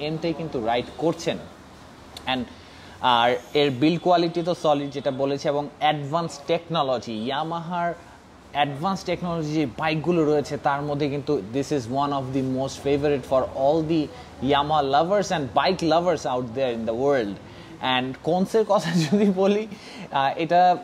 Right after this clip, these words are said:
আহ, দুইটা জিনিসই বলা যায়। এটা হচ্ছে গিয়ে in terms of price, price is pretty high, যেহেতু it's an, আহ, luxury premium motorcycle, এবং on the other hand, আহ,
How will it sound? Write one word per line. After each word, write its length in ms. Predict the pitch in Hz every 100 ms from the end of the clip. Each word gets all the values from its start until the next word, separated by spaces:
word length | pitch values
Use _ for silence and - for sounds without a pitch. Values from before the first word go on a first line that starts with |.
| -
আহ, 380 | 156 143 143 131 - - 160
দুইটা 200 | 170 180
জিনিসই 360 | 180 190 190 214 160
বলা 160 | 160
যায়। 140 | 165 175
এটা 80 | 170
হচ্ছে 220 | 160 170
গিয়ে 240 | 175 175 - 165
in 60 | 160
terms 200 | 160 147 151
of 60 | 139 - -
price, 340 | 135 170 202 -
price 280 | 147 139 135 139
is 60 | -
pretty 220 | 131 123 117 131
high, 220 | 135 180 214 185 - - 143
যেহেতু 220 | 185 180 170
it's 160 | 151 170
an, 200 | 160 147
আহ, 240 | 127 120 117 135
luxury 480 | 147 127 165 160 165 160
premium 460 | 165 165 160 151 147 127 -
motorcycle, 680 | 135 135 165 180 165 160 185 180 - - - 139
এবং 140 | 147 160 151
on 60 | 160
the 80 | 165 156
other 160 | 165 156
hand, 200 | 160 160
আহ, 320 | 127 120 120